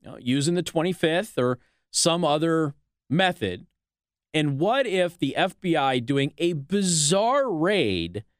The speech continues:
which makes no sense whatsoever, politically or legally, except for two things. One, to serve as intimidation, but why now?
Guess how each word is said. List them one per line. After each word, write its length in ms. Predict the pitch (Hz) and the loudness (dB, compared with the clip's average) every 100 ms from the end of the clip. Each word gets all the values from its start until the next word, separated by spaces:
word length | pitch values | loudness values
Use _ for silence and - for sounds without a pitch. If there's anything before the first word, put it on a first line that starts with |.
| _ _ | _ _
which 180 | 185 185 | -4 0
makes 300 | 240 208 190 | -2 -2 -2
no 440 | 240 285 330 359 | 0 0 2 0
sense 460 | 330 - 285 269 226 | 0 0 0 0 0
whatsoever, 680 | 220 214 202 196 190 107 69 - | -2 0 2 2 0 -2 -8 -4
politically 680 | 160 175 254 269 226 247 | 0 2 0 0 0 -2
or 300 | 233 214 285 | 0 0 0
legally, 640 | 269 269 240 156 90 78 117 _ _ _ _ _ _ _ _ _ _ _ _ _ _ _ _ _ _ _ - | 0 0 0 -2 -2 -8 -18 _ _ _ _ _ _ _ _ _ _ _ _ _ _ _ _ _ _ _ -2
except 380 | 180 - 269 - | 0 2 0 -2
for 100 | 202 | -4
two 260 | - 277 | 0 0
things. 440 | 277 285 151 95 151 | 0 -2 -2 -8 -4
One, 320 | 180 196 214 | 0 0 0
to 100 | 156 | -2
serve 300 | - 202 208 | 0 0 0
as 100 | 196 | -2
intimidation, 720 | 196 208 214 120 87 87 160 _ _ _ - | -2 -2 -2 -2 -6 -14 -20 _ _ _ -6
but 140 | 127 | -2
why 200 | 123 185 | 0 0
now? 420 | 156 98 76 170 | 0 -2 -4 -12